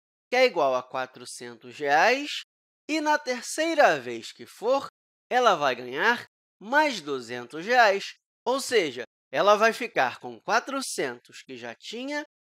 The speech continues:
e vai ganhar mais duzentos, ficando com seiscentos reais. Com isso, se ela for trabalhar três vezes na semana, ela vai ganhar um total de seiscentos reais.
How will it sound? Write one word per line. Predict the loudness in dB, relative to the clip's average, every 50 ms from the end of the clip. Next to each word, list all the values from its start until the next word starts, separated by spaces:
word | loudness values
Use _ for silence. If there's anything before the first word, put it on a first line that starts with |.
| _ _ -14
e | -10 -6
vai | 0 4 4 4 4
ganhar | 2 -2 -2 -2 -4 -6 -6 -10
mais | -2 2 2 4 4 2 0 -6
duzentos, | -10 -10 -12 -12 -12 -12 -6 -2 0 0 0 0 -4 _ -20 -20 -18 -18 -20 -20 _ _ _ _ _ _
ficando | _ -14 -14 -12 -8 -6 -4 -4 -4 -6 -8 -10 -10 -10
com | -6 -6 -6 -6 -6 -10
seiscentos | -6 -4 -4 -4 -4 -6 -8 -8 -8 -8 -8 -8 -10 -12 -14 -14 -8
reais. | -2 0 2 2 2 2 0 -2 -8 -14 -18 -18 _ _ _ _ -10
Com | -8 -4 -4 -2
isso, | -2 -2 -4 -6 -8 -10 -14 _ _ _ _ _ _ -14
se | -4 4 6
ela | 6 8 8 6 4
for | 2 -2 -6 -6 -6 -6
trabalhar | -6 -2 -2 2 2 2 2 2 0 -2 -2 -8 -18 _ _ _ _ _ _ _
três | 0 2 2 2 0 -2 -6 -8
vezes | -6 -6 -4 -4 -4 -6 -10 -14 -14
na | -14 -14 -14
semana, | -14 -14 -14 -14 -10 -6 -4 -2 -2 -2 -2 -4 -6 -6 _ _ _ _ -2
ela | 0 2 4 4 4 4
vai | 4 2 2 2
ganhar | 0 -4 -6 -4 -2 -2 -2 -4 -4 -14 -18 -20
um | -20 -12
total | -6 -4 -4 -4 -2 -2 -2 -2 -2
de | -4 -8 -12
seiscentos | -8 -6 -6 -6 -6 -10 -10 -8 -8 -10 -10 -12 -12 -6
reais. | -2 2 4 4 4 2 0 -6 -12 -16